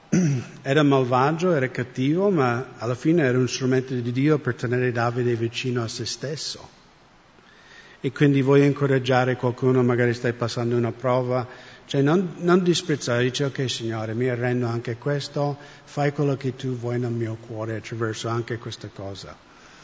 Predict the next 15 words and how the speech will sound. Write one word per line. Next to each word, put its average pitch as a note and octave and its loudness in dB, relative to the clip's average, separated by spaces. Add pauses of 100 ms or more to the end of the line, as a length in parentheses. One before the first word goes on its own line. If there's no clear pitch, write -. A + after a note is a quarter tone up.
(280)
E F3 4
per G3+ 6
gli F#3+ 8
altri G#3+ 6
tu G#3+ 4
avrai D#3 8
una D3+ 2
prova C3+ 2
prima C3 2
o A#2+ 2
poi. - 4 (1120)
<laughs> - -12
Quindi, F3 -2 (440)
quindi G3 8
ricordate, D#3 6